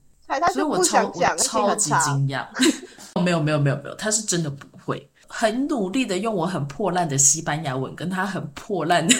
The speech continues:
Speaker 2: 英文，大概猜她想要知道什么，然后因为我就是把一些能给她看的文件都给她看的，但也都是英文啦，但总之反正就是一些飞机航班来回，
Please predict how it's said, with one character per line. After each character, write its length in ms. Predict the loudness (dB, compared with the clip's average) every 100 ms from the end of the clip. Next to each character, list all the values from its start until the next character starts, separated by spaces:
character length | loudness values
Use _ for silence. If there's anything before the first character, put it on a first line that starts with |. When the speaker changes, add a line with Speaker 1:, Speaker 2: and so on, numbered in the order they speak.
| 0 -4
Speaker 2:
英 280 | -2 0
文， 140 | 2 2 0 -16 _ _ _ _
大 160 | 4 4
概 140 | 2
猜 200 | 2 0
她 200 | 2 2
想 300 | 4 2 0
要 140 | -2 -2
知 200 | -2 0
道 160 | 2
什 180 | 2 0
么， 180 | -2 -6
然 140 | -4 -2
后 180 | -2
因 100 | 0
为 60 | 0
我 180 | 2 0
就 140 | 0
是 340 | -2 -2 -6 -8 _ 0
把 160 | 2
一 100 | 2
些 160 | 0 2
能 240 | 2 2
给 140 | 0 -2
她 160 | -2
看 120 | -2
的 80 | -4
文 220 | -4 -6
件 180 | -2 -2
都 140 | -4 -6
给 100 | -8
她 200 | -10 -12
看 200 | -10 -10
的， 60 | -8 0
但 360 | 2 2 2
也 120 | 2
都 160 | 2 2
是 120 | 2
英 240 | 0 -4 -2
文 160 | -4
啦， 160 | -6 -4
但 160 | 0 0
总 200 | -2 -4
之 160 | -4
反 160 | 0 0
正 60 |
就 100 | 0 -2
是 80 |
一 40 | 0
些 180 | 0 0
飞 260 | 0 -2
机 160 | -2 -4
航 240 | -4 -4
班 200 | 0 0
来 120 | 0
回， 380 | -2 -4 -6 -10